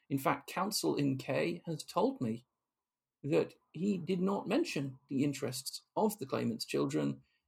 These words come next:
in his submissions before the court because he knew that they had never been considered relevant before. But Lord Justice Ward, who, interestingly enough, had a career before his appointment to the Court of Appeal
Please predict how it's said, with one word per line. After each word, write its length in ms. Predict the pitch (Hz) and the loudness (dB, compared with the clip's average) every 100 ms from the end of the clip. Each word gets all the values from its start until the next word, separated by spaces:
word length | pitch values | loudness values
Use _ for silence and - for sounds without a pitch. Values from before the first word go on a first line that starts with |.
| _ | _
in 160 | 175 196 | 2 4
his 180 | 147 131 | 2 -4
submissions 460 | 117 135 131 - | -4 -4 -4 -6
before 320 | - 135 120 113 | -8 -6 -4 -4
the 60 | |
court 320 | - 170 165 - _ | -2 0 0 -2 _
because 280 | 180 196 202 | -6 -2 0
he 140 | 339 330 | 2 4
knew 280 | 151 107 - _ - | 4 2 -2 _ -8
that 140 | - | 0
they 200 | 135 123 - | 0 0 -4
had 100 | 135 | -6
never 180 | 135 123 | -4 -4
been 200 | 107 110 | -2 -4
considered 480 | 113 110 110 107 104 | -4 -4 -2 -2 0
relevant 360 | 113 104 110 - | 0 0 -2 -6
before. 380 | - 135 131 - - - | 0 2 2 0 -18 -2
But 120 | - | 4
Lord 200 | 202 190 | 6 6
Justice 380 | 160 135 131 127 | 4 0 -2 -4
Ward, 300 | 127 139 185 - _ _ - | 2 2 2 -2 _ _ 2
who, 200 | 170 160 202 | 6 6 8
interestingly 540 | 214 185 156 139 123 | 6 6 4 2 4
enough, 260 | 123 123 - | 2 0 -2
had 340 | - 160 160 - | -4 0 2 2
a 120 | 151 | 0
career 360 | 135 - 135 127 | 0 0 2 2
before 320 | 131 - 175 | 0 2 2
his 100 | - | 2
appointment 320 | - 127 - | -2 -4 -4
to 80 | - | -8
the 80 | 127 | -8
Court 200 | 135 127 | -4 -4
of 60 | |
Appeal 340 | 131 135 131 | -6 -6 -6